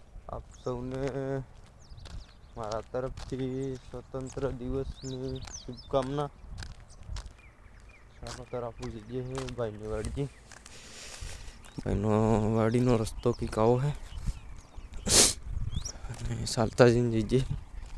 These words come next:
સનેડો આજ નથી. આ મોબાઈલ આપણું ઘણું છોટે છે. તે બાળેલી જ છોટે પણ શું કરવાનું? સોટી ગયેલો મોબાઈલ નજરી કલપો પડે છે અને વીડિયો ઉતારો હું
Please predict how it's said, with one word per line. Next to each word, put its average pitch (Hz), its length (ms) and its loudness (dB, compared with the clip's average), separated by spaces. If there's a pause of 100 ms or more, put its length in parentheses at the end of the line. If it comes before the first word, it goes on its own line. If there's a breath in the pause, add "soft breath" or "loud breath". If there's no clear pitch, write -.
(460)
સનેડો 107 460 -2
આજ 110 180 0
નથી. 113 400 -8 (760)
આ 123 160 -8
મોબાઈલ 127 320 -2
આપણું 135 340 -4
ઘણું 110 160 -8
છોટે 117 400 -6
છે. 147 120 -6
તે - 1400 -18 (1300)
બાળેલી 120 420 0
જ 127 120 -4
છોટે - 300 -4
પણ 127 200 -8 (1200)
શું 127 180 -12
કરવાનું? 113 460 -6
સોટી 123 260 -10
ગયેલો 120 320 -6
મોબાઈલ 113 480 -10 (420)
નજરી 117 320 -8
કલપો 107 440 -6
પડે 120 220 0
છે 123 100 -6
અને 127 300 -2
વીડિયો 113 480 -6
ઉતારો 120 440 -4 (1300)
હું 127 100 -12